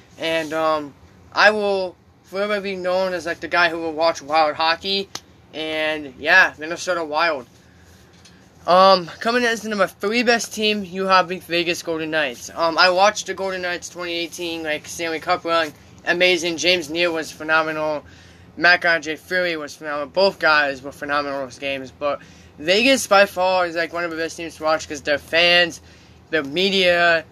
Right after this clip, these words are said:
they're from Vegas. There was, like, their first professional sports team, and now the Raiders moved there. But, like,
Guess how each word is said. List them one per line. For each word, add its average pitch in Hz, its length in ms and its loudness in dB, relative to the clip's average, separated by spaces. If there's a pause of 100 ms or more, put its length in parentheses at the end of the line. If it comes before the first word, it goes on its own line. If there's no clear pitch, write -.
(120)
they're 135 120 -4
from 202 300 2
Vegas. 180 440 2
There 151 120 -8
was, 147 140 -6
like, 147 180 -2
their 143 140 -2
first 170 380 -2
professional 147 380 -10
sports 165 320 -2
team, 170 160 -4
and 151 80 -6
now 143 80 2
the 131 120 -4
Raiders 190 360 2
moved 175 220 -6
there. 170 260 2
But, 156 220 -2
like, 151 340 -2